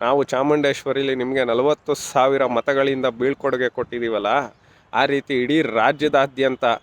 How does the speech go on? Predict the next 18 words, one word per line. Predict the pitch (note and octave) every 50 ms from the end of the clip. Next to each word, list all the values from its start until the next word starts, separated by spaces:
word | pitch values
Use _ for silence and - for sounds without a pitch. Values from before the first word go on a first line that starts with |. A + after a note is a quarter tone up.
| _ _ _ _ _ _ _
ನಿಮ್ಗೆ | - B2 B2+ C3 C#3+
ಬೀಳ್ಕೊಡುಗೆಗಳನ್ನ | C3 A#2 A#2+ B2+ C3+ - - C3+ B2+ B2+ B2+ B2 B2 A#2 A#2 A#2 A2+ A#2 A2
ಕೊಡ್ತಾರೆ. | - - G#2+ G#2+ - - G#2 A2+ B2 C#3+ F#3 - _ _ _ _ -
ಇದು | A2 A2 B2 B2+ B2+
ಎಚ್ಚರಿಕೆ | B2 A#2+ - - C#3 C3+ C3+ C3 - C3+
ಅಂತನಾರು | C3 C3 C3 - C3+ B2 B2+ B2 B2 C#3 C#3
ತಗೊಳ್ಳಿ, | - - A#2+ B2 B2 A#2+ A#2 A#2+ A#2+ - _ _ _ _ _ -
ಅಥವಾ | A2 G#2+ - B2+ C3 B2+
ನಮ್ಮವರ | A#2+ A#2 A#2+ B2 B2+ B2 A#2+ A2 - - - - - C3+ -
ಕಳಕಳಿ | - A#2 A2 A#2+ B2+ - C#3 C3 C3 C3
ಅಂತನಾರು | B2 A#2+ A#2+ B2 A#2 A#2 A#2 A#2 C3+ D3
ತಗೊಳ್ಳಿ. | - - A2+ A#2 A2+ A2 A2 A2+ A#2 - _ _ - - - _ _ - -
So, | - C#3+ C#3+ C3+ C3+ - - - _ _ _ _ -
ಈ | B2 B2+ D#3 E3+ F3
ರೀತಿ | D#3+ D#3+ D#3+ D3+ - D#3+ D3+ C3+
ದುರ್ವರ್ತನೆಗೆ | C3 C3 C#3 C#3 C#3+ C#3+ C#3+ - - C#3 C#3 C#3 C#3 C3+ C#3
ನಿಮ್ಮ | C3 B2+ B2+ C3+ C3+ C3+ B2+ B2 A#2 A#2+ - - - -
ಹಿಂಬಾಲಕರು, | B2+ B2+ C3 C3 C3+ C3 B2+ B2 A#2 - A2+ A2+ A#2+ B2+ C3 B2+ A#2